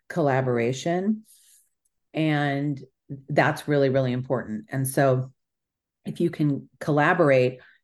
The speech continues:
and come in really understanding the consumer, the consumer insights, meaning what they love, what they don't love, what the issues are from a business perspective,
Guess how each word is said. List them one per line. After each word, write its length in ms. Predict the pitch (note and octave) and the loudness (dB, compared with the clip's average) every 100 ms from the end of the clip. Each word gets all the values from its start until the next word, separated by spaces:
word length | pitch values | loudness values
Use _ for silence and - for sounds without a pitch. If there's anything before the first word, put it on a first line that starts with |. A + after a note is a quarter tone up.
| _ | _
and 200 | D#3 D3+ | 0 0
come 260 | D3+ D#3 D3+ | 0 0 2
in 500 | F3 G3 D#3+ D3+ D#3 _ _ _ _ _ - | 2 2 2 0 -4 _ _ _ _ _ -10
really 400 | C#3+ E3+ E3 D#3+ | 0 2 2 2
understanding 580 | D3+ D3+ - C#3+ C#3+ | 0 -2 -4 -4 -4
the 80 | C#3+ | -6
consumer, 640 | C#3 C#3+ C3+ D#3 C#3 A#2+ | -8 -12 -4 -2 0 -4
the 100 | C3+ | -8
consumer 800 | C3 D3 C#3 D#3 C#3 C3 B2+ C3 _ _ _ _ _ - | -4 -4 -2 -2 -2 -2 -2 -6 _ _ _ _ _ 0
insights, 720 | E3 F#3 A3+ G#3+ C4+ C4+ - | 0 2 4 4 4 0 -6
meaning 420 | C#3+ D3 C#3 C#3+ C3+ | 0 2 2 -2 -4
what 220 | C#3 C3 | -2 -2
they 120 | C3+ | 0
love, 440 | C3 C3+ C#3+ D3+ D3+ | 2 4 4 2 0
what 140 | C3+ | -4
they 100 | C3 | -4
don't 420 | B2 C#3+ C#3 C#3+ | -4 -4 -4 -4
love, 400 | C#3 C3+ C3+ C#3 - _ _ _ _ _ - | -2 -2 -2 -4 -12 _ _ _ _ _ -8
what 160 | D3+ | -6
the 180 | C#3+ C3 | -4 -2
issues 340 | E3 D#3 E3 | -2 0 0
are 440 | D3+ C#3+ C#3 C#3+ - - | 2 2 2 0 -4 -6
from 160 | D3+ | -4
a 60 | B2+ | -4
business 420 | - C#3 F3 F3 | -2 -2 -4 -4
perspective, 680 | G3+ G3 G3+ G3+ G#3 A3+ | -4 0 0 2 2 2